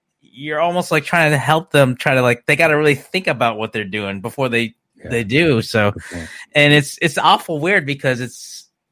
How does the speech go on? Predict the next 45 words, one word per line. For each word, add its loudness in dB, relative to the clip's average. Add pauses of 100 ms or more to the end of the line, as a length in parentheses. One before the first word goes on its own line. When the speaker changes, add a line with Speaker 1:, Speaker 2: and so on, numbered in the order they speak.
(140)
Speaker 1:
it's, -10 (520)
I -12
don't -6
wanna 0
say, -2
like, 2
an -4
out 2
of 0
body 0
experience, -6
but -8
it -4
just, -6
it -6
just -6
almost -6
feels -10
s-, -16
surreal 0
where, 2
like, -2
you're, 2 (680)
um, 0 (500)
want 0 (100)
people -2
to 2
think -2 (180)
through -6
what -8
they 0
wanna 0
do. -4
'Cause -8
I 4
know, 2
like, 0 (600)
there's -8
always 0
the -8
tendency -2
that 0
you -2
want 2
that, 2